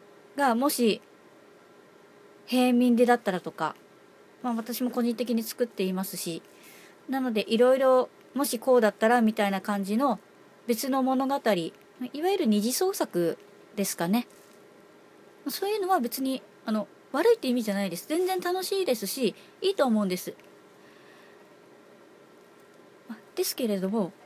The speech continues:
それは商用にはならないと思うんですね。なる場合もあるかもしれないんですけれども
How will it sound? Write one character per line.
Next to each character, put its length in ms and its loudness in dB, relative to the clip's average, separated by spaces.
そ 160 -2
れ 100 2
は 100 2
商 420 6
用 240 8
に 120 0
は 120 6
な 140 4
ら 160 4
な 160 6
い 80 2
と 100 0
思 180 0
う 40 0
ん 20 -2
で 80 -2
す 140 -8
ね。 160 -6
な 120 2
る 120 8
場 220 6
合 120 8
も 220 2
あ 80 6
る 80 0
か 140 0
も 100 0
し 120 0
れ 100 4
な 160 4
い 40 4
ん 40 2
で 80 -2
す 100 -8
け 120 -4
れ 100 -2
ど 120 -2
も 220 0